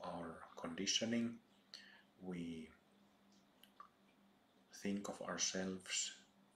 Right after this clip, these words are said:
in small way. We blame ourselves. We are not satisfied who we are or what we do or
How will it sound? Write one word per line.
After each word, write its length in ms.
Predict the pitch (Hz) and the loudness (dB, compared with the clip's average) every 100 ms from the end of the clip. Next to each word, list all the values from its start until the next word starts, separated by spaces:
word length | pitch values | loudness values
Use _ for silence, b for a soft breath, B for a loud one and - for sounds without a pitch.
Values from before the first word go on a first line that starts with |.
| - - - | -20 -20 -4
in 140 | 92 | 0
small 580 | 85 - 92 92 92 90 87 | 0 2 2 2 2 0 -4
way. 380 | 78 78 90 - - - - - - _ - - - - - - | -6 -6 -6 -10 -16 -20 -20 -20 -20 _ -20 -20 -20 -20 -20 -8
We 100 | 85 | -8
blame 560 | 80 82 82 90 101 117 - - - - | -6 -4 0 2 2 -2 -6 -18 -8 -4
ourselves. 680 | 101 - 104 110 - - - - - - B B - | 2 2 2 -2 -4 -4 -4 -10 -20 -20 B B -6
We 80 | 87 | 0
are 140 | 82 | 2
not 180 | 87 87 | 0 0
satisfied 960 | - - - 87 - - 101 101 104 - - | 0 0 -2 0 0 0 -4 -4 -6 -10 -6
who 100 | 80 | -4
we 140 | 80 - | -4 -8
are 380 | - - 185 247 - - - - - - - - | -6 -2 0 -2 -4 -20 -20 -20 -20 -20 -18 -10
or 60 | 82 | -6
what 220 | 82 - | -6 -6
we 140 | - - | -8 -6
do 440 | - 90 117 123 - | -6 0 2 2 2
or 140 | - | 0